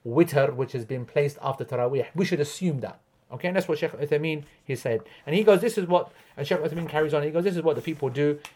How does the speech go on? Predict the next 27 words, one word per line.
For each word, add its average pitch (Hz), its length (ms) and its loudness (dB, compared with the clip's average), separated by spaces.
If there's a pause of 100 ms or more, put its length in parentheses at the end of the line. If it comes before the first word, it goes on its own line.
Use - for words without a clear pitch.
in 135 120 -6
the 131 80 4
last 143 240 2
ten 135 180 -2
nights 139 260 -2
in 127 120 -4
Ramadan. 131 520 0 (360)
The, 127 400 4
the, 117 360 0 (360)
يصلي 143 500 0
الناس 135 300 -6
تراويح 135 500 0
في 113 160 -6
أول 151 240 2
الليل، 170 360 4 (280)
ثم 240 120 2
يرجعون 160 360 2
في 147 140 0
آخر 147 180 -4
الليل 143 180 0
ويقومون 135 540 -2
يتهجدون." 120 640 -6 (400)
Yani, 147 460 2 (260)
what 147 160 2
Shaykh - 180 0
Uthaymeen 151 520 -4
says, 147 340 0